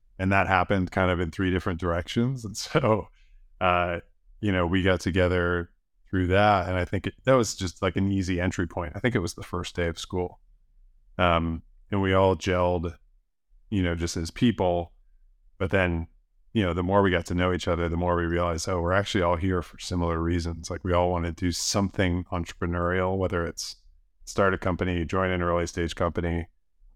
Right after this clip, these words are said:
Um, and I think just based on our experiences, we fell kind of into, like,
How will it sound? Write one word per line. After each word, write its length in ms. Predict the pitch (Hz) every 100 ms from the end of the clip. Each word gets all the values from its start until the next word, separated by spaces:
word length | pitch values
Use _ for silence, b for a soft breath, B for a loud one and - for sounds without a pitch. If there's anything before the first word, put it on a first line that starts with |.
| -
Um, 420 | 92 87 85 85 - - - - _ -
and 100 | 95
I 60 |
think 180 | 90 107
just 180 | 92 -
based 260 | 92 90 98
on 100 | 87
our 120 | 82
experiences, 880 | 78 - 90 87 85 - 87 82
we 200 | 95 80
fell 520 | - - 104 101 95 90
kind 240 | - 90
of 80 | 87
into, 220 | 87 95
like, 360 | 85 85 -